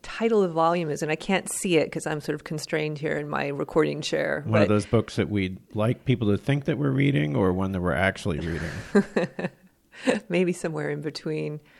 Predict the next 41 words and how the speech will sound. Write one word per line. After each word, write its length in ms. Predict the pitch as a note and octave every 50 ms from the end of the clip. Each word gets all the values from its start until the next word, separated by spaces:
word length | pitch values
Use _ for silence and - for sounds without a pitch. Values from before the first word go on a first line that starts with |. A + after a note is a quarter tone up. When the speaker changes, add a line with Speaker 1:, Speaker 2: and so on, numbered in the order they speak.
| _ _ _ _ _ _ -
Speaker 1:
Trout 340 | - G#3+ F#3+ F#3 F3+ D3
was 160 | D3+ F3 D#3+ -
doing 260 | - E3 D#3+ D3+ D3+
a 60 | D3
classic 560 | - - - D#3 D3 D3 - - D3 C#3 -
gravity 400 | - D3+ D3+ D#3+ D#3 D#3 - C#3
test 400 | C#3 - D#3+ - - - - -
where, 260 | - D#3 - - -
you 200 | - - C#3 C#3
know, 60 | - D3
he 100 | C#3 C#3
slowly 420 | - - E3+ D#3 D3+ D3+ D3 D3
nudges 420 | D3 C#3+ D3 C#3+ C#3+ D3 C#3 C#3
something 320 | - D#3+ D3 C#3 D3+ D3+ D3+
off 220 | D#3 D3+ C#3+ -
of 80 | D#3 C#3+
a 80 | D#3 -
high 220 | - - D3+ D3
precipice 680 | D3 - E3+ E3 D#3+ - D#3 - E3+ D#3 D3 - - - - - - _ _ _ _
and 160 | - D#3 D3+ D3+
then 140 | D#3+ D#3
watches 380 | D#3 E3 F3 F3+ - F#3+ E3 -
it 120 | - -
fall 560 | - - F#3+ F#3 E3 D3+ C#3+ C#3+ D3 D#3 D#3+ D#3
and 120 | D#3 D#3+
then 140 | E3+ F3 F3
jumps 300 | D#3 F3 E3+ D#3 - -
down 280 | - E3 D#3+ D3 D#3
to 60 | D3 D3+
see 160 | - E3 D3+
what 120 | - B2+
happened 400 | B2+ D3 D3 D3 C#3+ - - C#3+
to 160 | - - -
it. 240 | - - - - -
So 180 | - C#3+ D3 D3+
he's, 300 | D3 D#3 D#3 D3 - - - _ - - - _ _ _ _
he's 180 | _ F3 D#3+ -
over 160 | F3 D#3 D#3
there 140 | D#3 D3+ D3+
behind 400 | D#3 C#3 D3 D#3 D3 D3+ D3 C#3
you 500 | C#3 D3 D#3 D#3 D#3 D3+ E3 - -